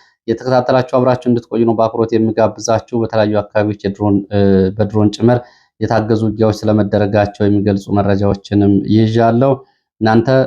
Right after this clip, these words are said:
ጥቆማ ዜና ጂሜል ዶት ኮም ላይ ሀሳብ አስተያየቶቻችሁን ልታደርሱ ትችላላችሁ። እንዲሁም ደግሞ በቴሌግራም፣ በዋትሳፕ፣ በሜሴንጀር መልእክትና ሀሳቦቻችሁን ልታደርሱ ትችላላችሁ። ካደረሳችሁኝ መልእክቶች መካከል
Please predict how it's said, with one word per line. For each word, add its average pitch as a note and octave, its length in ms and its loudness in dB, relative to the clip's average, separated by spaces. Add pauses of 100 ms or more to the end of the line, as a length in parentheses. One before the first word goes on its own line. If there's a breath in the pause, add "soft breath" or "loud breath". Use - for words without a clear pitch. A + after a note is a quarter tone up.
ጥቆማ A2 380 -2
ዜና A2 200 0
ጂሜል G#2 260 -2
ዶት G2+ 160 -2
ኮም G#2+ 140 -4
ላይ B2+ 120 2
ሀሳብ G2+ 280 0
አስተያየቶቻችሁን G2 720 -4
ልታደርሱ G2+ 320 -2
ትችላላችሁ። A#2+ 600 0
እንዲሁም A2 260 0
ደግሞ G2 240 2
በቴሌግራም፣ G#2 520 0
በዋትሳፕ፣ G#2 360 0
በሜሴንጀር A2 500 0 (440 loud breath)
መልእክትና A#2 480 2
ሀሳቦቻችሁን G#2 760 -2
ልታደርሱ G2+ 400 -2
ትችላላችሁ። G#2 760 0
ካደረሳችሁኝ G2+ 640 -2
መልእክቶች G2+ 440 -4
መካከል A2+ 580 0